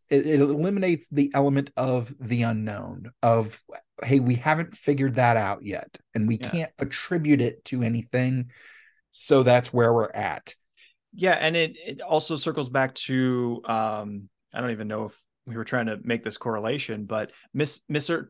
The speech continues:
Speaker 2: misinterpretation of things.
Speaker 1: Yes.
Speaker 2: So people who go strictly
Speaker 1: Yeah.
Speaker 2: based off of faith, there is a very high chance of misinterpreting the Bible, the Quran,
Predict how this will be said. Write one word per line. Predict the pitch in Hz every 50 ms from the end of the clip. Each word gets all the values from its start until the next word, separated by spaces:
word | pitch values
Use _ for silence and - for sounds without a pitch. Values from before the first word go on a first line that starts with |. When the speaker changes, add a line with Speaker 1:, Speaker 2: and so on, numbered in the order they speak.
| _
Speaker 2:
misinterpretation | - 147 160 160 - 165 156 - 160 131 - - - 143 147 147 - 131
of | 110 98 -
things. | - - - - - - - _ _ _ _
Speaker 1:
Yes. | - 127 156 175 165 139
Speaker 2:
So | 127 127 127 123 120 117 117 -
people | - 151 147 165 165 139
who | 151 147
go | 135 139 131
strictly | 131 - - 147 139 - 151 143 135
Speaker 1:
Yeah. | 127 117 -
Speaker 2:
based | 127 127 131 127 -
off | 135 123 117 -
of | 110 104
faith, | - - - - 165 175 147 123 113 - - _ _ _ _ _ _
there | - 135 151 156 151
is | 143 123 - - -
a | 117 113 110 110 107 104 - -
very | 113 104 104 107 - 180 202 190 160 143 120
high | - - 151 147 135 113
chance | - - - 151 131 110 101 101 - - - - _ _ _ _
of | - 117 113 104 101 101 110 _ -
misinterpreting | 117 120 135 139 135 - 135 131 120 - 139 139 127 139 120 113 110 107 107 104 101 - _ _ _ _
the | - 110 107
Bible, | 104 123 127 120 113 110 101 104 104 104 117
the | - 113
Quran, | 107 - 120 117 117 117 113 107 101 98 101